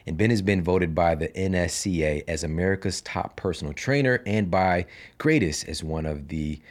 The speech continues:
top one hundred most influential people in health and fitness. And Ben also hosts the highly popular fitness, nutrition, and wellness website, ben greenfield fitness dot com, a site with over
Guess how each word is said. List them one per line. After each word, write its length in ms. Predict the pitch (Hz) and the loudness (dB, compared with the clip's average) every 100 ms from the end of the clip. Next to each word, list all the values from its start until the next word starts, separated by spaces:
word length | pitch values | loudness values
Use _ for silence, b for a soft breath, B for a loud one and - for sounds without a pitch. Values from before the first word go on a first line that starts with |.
| B _ | B _
top 320 | - 113 113 | -2 0 0
one 140 | 85 76 | -4 -8
hundred 420 | 92 87 90 80 | -6 -4 -2 -4
most 320 | 78 76 - 101 | -6 -6 -8 -8
influential 500 | 101 98 90 82 82 | -6 -4 -4 -4 -6
people 400 | - 85 85 80 | -6 -6 -6 -8
in 140 | 73 | -10
health 340 | 71 76 73 | -8 -10 -10
and 140 | 71 71 | -12 -14
fitness. 560 | - 78 73 76 - - B B B B B B 95 | -10 -10 -8 -10 -10 -14 B B B B B B -2
And 640 | 92 92 90 87 - - - | 2 2 2 0 -2 -6 -8
Ben 200 | 92 143 | 4 4
also 280 | 151 143 135 | 6 4 4
hosts 240 | 123 139 - | 2 2 0
the 80 | |
highly 280 | 92 110 107 | 0 2 2
popular 440 | 101 120 98 101 92 | 2 0 2 2 0
fitness, 440 | - 131 123 117 | 0 0 0 0
nutrition, 440 | 104 - 107 - | -4 -2 -4 -2
and 160 | 95 85 | -2 0
wellness 480 | 92 95 92 - - | 2 2 0 -2 -4
website, 680 | 82 92 - - 82 78 - | -2 -2 -2 0 0 -2 -6
ben 220 | - 92 87 | -4 -2 -2
greenfield 560 | 87 87 80 87 78 | -2 -4 -4 -4 -4
fitness 340 | - 92 82 - | -4 -4 -4 -4
dot 320 | 82 76 - | -4 -4 -6
com, 440 | - 110 107 104 104 B B B - | -2 2 4 2 -2 B B B -6
a 40 | |
site 280 | - 101 82 | 0 0 0
with 220 | 85 - - | -4 -6 -4
over 400 | 92 82 87 | -2 -2 -2